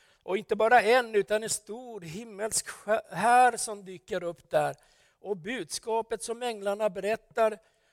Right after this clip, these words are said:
om, så måste ha varit en fullständig överraskning för herdarna. Men de trodde på änglarna. Och de gav sig iväg. De gav sig iväg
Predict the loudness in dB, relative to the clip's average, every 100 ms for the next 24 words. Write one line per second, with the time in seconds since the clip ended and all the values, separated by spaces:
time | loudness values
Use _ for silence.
0 | _ _ 2 4 4 0 -2 -2 -2 -4
1 | -4 -4 -4 -2 -2 -2 -6 -12 -14 -18
2 | -18 -18 -18 -4 -2 -2 -2 0 0 0
3 | -8 -14 -10 -6 -6 -6 -6 -4 -2 -4
4 | -8 -20 -14 -8 -6 -8 -10 -12 -16 _
5 | _ _ _ _ _ _ _ _ _ _
6 | _ _ _ _ _ _ 0 0 0 -8
7 | -10 -10 -12 -20 -18 -18 -20 -14 -8 -8
8 | -8 _ _ -16 -16 -16 -4 -2 -2 -6
9 | -8 -8 -12 -14 _ _ _ _ -6 -4
10 | 2 2 4 -2 -2 -2 0 0 -4 -14
11 | -14 -4 -4 -4 0 4 4 2